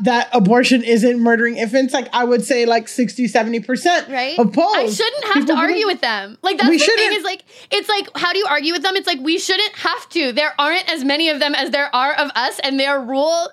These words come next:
Speaker 2: should not, and their
Speaker 1: Exactly.
Speaker 2: religious beliefs and their rule should not be what is governing us. So it's kind of this weird question because it's like, there probably isn't that much you can say to someone who truly believes that abortion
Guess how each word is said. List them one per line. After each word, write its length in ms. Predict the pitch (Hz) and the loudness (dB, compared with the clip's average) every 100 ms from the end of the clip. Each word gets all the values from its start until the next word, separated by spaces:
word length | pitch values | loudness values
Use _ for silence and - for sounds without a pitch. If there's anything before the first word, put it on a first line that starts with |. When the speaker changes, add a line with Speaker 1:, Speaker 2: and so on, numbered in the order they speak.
| _ | _
Speaker 2:
should 280 | - 330 | -6 -4
not, 280 | 262 226 190 | 0 0 2
and 180 | 220 277 | 0 0
their 100 | 302 | -2
Speaker 1:
Exactly. 60 | 294 | 0
Speaker 2:
religious 400 | 285 302 302 311 | 0 0 -2 -4
beliefs 500 | 302 262 254 330 - | -4 -4 -4 -6 -4
and 140 | 277 269 | -6 -4
their 320 | 269 277 269 _ - | -4 -4 -8 _ -14
rule 440 | 233 247 294 349 | -6 -2 0 -2
should 220 | - 311 | -4 -4
not 260 | 254 285 214 | -2 -2 -2
be 140 | 285 | -4
what 200 | 262 254 | -2 -2
is 120 | 240 | -4
governing 500 | 214 247 247 208 160 | -2 -4 -4 -10 -12
us. 280 | 120 123 240 _ - _ | -16 -18 -18 _ -20 _
So 100 | - | -4
it's 120 | 302 - | -4 -2
kind 200 | 349 403 | -2 -2
of 80 | |
this 160 | 349 370 | -4 -6
weird 240 | 285 311 | -4 -6
question 520 | - 311 370 - 294 277 | -2 -4 -4 -4 -4 -4
because 240 | 262 285 | -6 -6
it's 160 | 269 277 | -6 -6
like, 240 | 262 _ | -8 _
there 120 | 294 | -4
probably 320 | 294 349 622 539 - | -2 -2 -2 -4 -4
isn't 240 | 370 440 | -6 -4
that 140 | 262 220 | -6 -6
much 160 | 233 | -10
you 80 | 220 | -12
can 140 | 214 | -12
say 160 | 202 208 | -10 -10
to 80 | 208 | -10
someone 300 | 220 214 214 | -12 -14 -14
who 100 | 226 | -18
truly 340 | - 233 226 | -16 -14 -12
believes 320 | 202 208 208 | -10 -8 -8
that 140 | 196 208 | -8 -8
abortion 500 | 202 208 202 220 | -8 -10 -12 -16